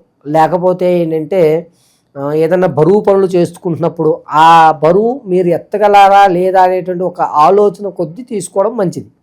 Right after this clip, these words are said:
లేకపోతే నరాలు, కండరాలు పట్టేసేటువంటి అవకాశం కనబడుతూ ఉంటుంది. ఈ సింహరాశిలో ఉన్నటువంటి వారికి రియల్ ఎస్టేట్ కానీ, భూ సంబంధితం కానీ, లేకపోతే స్టాక్ మార్కెట్లో కానీ, వ్యాపారం ప్రారంభం చేద్దాం అనుకున్న వారికి కానీ అంతగా లాభించదండి.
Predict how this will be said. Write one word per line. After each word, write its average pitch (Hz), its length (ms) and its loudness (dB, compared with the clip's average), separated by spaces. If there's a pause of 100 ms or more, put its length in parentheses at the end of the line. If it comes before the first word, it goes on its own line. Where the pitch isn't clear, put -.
(280)
లేకపోతే 175 380 -4
నరాలు, 180 400 0
కండరాలు 190 480 0
పట్టేసేటువంటి 180 640 -6
అవకాశం 156 520 -2 (540)
కనబడుతూ 180 420 -2
ఉంటుంది. 117 260 -16 (1500)
ఈ 226 120 -6
సింహరాశిలో 208 720 0
ఉన్నటువంటి 196 440 -2
వారికి 180 720 2 (920)
రియల్ 180 240 0
ఎస్టేట్ 202 340 0
కానీ, 170 420 0
భూ 147 340 -2
సంబంధితం 185 600 -4
కానీ, 156 400 -2
లేకపోతే 170 380 -2
స్టాక్ 180 400 -4
మార్కెట్లో 185 540 -2
కానీ, 160 300 -2
వ్యాపారం 185 640 2
ప్రారంభం 180 560 2
చేద్దాం 175 400 0
అనుకున్న 165 240 -2
వారికి 143 280 -4
కానీ 151 200 -6
అంతగా 151 340 -4
లాభించదండి. 143 760 -4